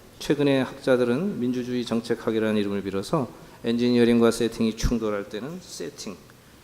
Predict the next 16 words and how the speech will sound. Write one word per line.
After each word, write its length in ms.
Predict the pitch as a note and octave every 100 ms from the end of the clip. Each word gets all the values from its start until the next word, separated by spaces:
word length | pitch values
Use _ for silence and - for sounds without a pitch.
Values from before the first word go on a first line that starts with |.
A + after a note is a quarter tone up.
| - - - - -
합의의 380 | - B2+ C3 A#2
과정을 380 | A2+ A2+ A2 G#2
더 220 | A2 G#2+
중시해야 600 | - G#2+ F#2+ G#2 G2 F#2
한다라는 1400 | F2+ F2 F2+ - - - - - - - - - G2 G#2
결론을 400 | G2 G2+ G2+ G2
좀 120 | G2 F#2
많이 220 | F#2+ F#2+
내리고요. 520 | F2+ F2 F2 A#2 A2+
그런 300 | - D3+ E3
이유는 440 | C#3+ C#3 D#3 D3 C3+ - - - - -
아까 140 | A#2 A2+
정치적 420 | C3+ B2+ C#3 C#3+
지속 260 | - C#3+ B2
가능성에도 520 | C3 A#2 B2 A#2 A2+
이야기했습니다만, 920 | A2 G#2+ G#2 G2+ - G2+ G2 G#2+ A#2+